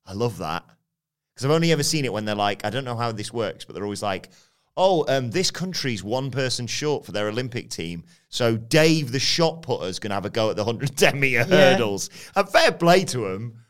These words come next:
Speaker 1: but yeah, that's different. They're just ve-, they're built different. Um, but yeah, I like <laughs> that.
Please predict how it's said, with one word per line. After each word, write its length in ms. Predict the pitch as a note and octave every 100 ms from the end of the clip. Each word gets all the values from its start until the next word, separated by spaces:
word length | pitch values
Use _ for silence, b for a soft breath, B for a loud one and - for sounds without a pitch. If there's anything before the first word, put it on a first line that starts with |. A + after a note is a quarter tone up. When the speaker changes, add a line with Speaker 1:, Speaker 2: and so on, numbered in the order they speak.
| b b _
Speaker 1:
but 240 | D3 -
yeah, 320 | E3 D3+ F#2 E2
that's 400 | B2+ - - -
different. 540 | E3+ D#3+ E3 F#2+ C#2
They're 100 | G2+
just 240 | G2+ -
ve-, 180 | D#2+ B2
they're 500 | - - _ - - -
built 240 | E3 G#2+
different. 480 | C3+ - E2+ C2+ - _ _ _ -
Um, 460 | G#2 G#2 G#2 F#2+ G2 _ _
but 120 | B2
yeah, 220 | C3+ D3+ A#2
I 60 |
like 300 | C3+ D3+ E3
<laughs> 220 | A2+ - -
that. 360 | B2 - -